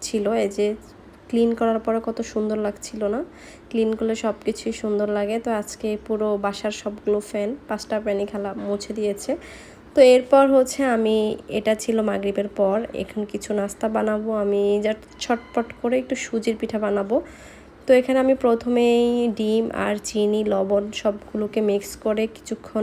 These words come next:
রেখে দিয়েছি চিনিটা গলার জন্য। চিনিটা গলার পর এখানে আমি ডিম সব কিছু দিয়ে সুজি দিয়ে দিলাম। সুজিটা দিয়ে কিছুক্ষণ আবার মিক্স করে তারপর এক একটা করে পিঠা বানিয়ে নিলাম। আর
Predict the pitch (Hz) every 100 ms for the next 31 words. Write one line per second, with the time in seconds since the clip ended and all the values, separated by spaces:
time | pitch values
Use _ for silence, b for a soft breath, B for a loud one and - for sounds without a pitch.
0 | 208 202 214 214 214 - - 330 - 233
1 | 214 202 208 208 196 196 - 208 208 320
2 | B B B B - 269 262 254 254 226
3 | 214 214 233 220 214 226 214 208 214 208
4 | 202 208 208 208 208 - 208 - 226 -
5 | 208 208 208 240 - 220 233 208 196 196
6 | 196 269 - B B B - 240 226 226
7 | 233 226 226 240 247 226 226 - 220 -
8 | 190 196 214 220 214 - - 214 214 196
9 | 196 202 196 196 - 196 208 202 220 208
10 | 214 208 214 214 214 214 247 233